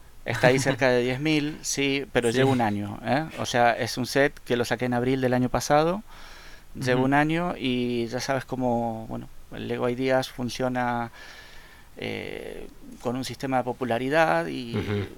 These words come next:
Speaker 1: bueno, cuando está en la zona popular, eh, es muy visible y luego sales de esa zona popular y, y ya entra como en,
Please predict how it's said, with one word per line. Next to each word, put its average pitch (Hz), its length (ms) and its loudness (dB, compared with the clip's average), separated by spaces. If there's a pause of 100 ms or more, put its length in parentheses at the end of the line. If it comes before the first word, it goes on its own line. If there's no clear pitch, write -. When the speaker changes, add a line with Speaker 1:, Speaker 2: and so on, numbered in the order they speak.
Speaker 1:
bueno, 123 300 -8 (100)
cuando 110 240 0
está 120 260 -2
en 123 120 -2
la 120 140 0
zona 123 280 -2
popular, 123 520 2
eh, - 640 -6
es 113 120 -8
muy 127 160 -2
visible 147 680 0
y 131 120 -4
luego 117 260 -4
sales 123 320 0
de 123 60 -6
esa 120 160 -6
zona 120 280 -2
popular 127 480 -2
y, 120 260 -4 (640)
y 120 100 -2
ya 123 220 6
entra 127 340 0
como 120 240 -4
en, 110 260 -8